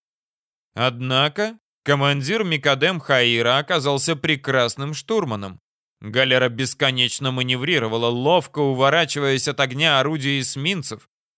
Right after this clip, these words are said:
и незаметно уводя их за собой в сектор, простреливаемый русскими канонирами дальнобойных пушек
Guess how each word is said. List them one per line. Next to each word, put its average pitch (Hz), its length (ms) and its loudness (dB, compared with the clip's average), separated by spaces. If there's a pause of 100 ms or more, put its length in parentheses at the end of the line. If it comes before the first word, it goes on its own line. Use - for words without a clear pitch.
и 113 180 -2
незаметно 147 800 -2
уводя 139 600 2
их 175 340 -2
за 135 160 0
собой 143 460 0
в - 100 -10
сектор, 143 460 -2
простреливаемый 135 1000 0
русскими 131 500 -4
канонирами 123 760 0 (280)
дальнобойных 123 960 0
пушек 160 520 -6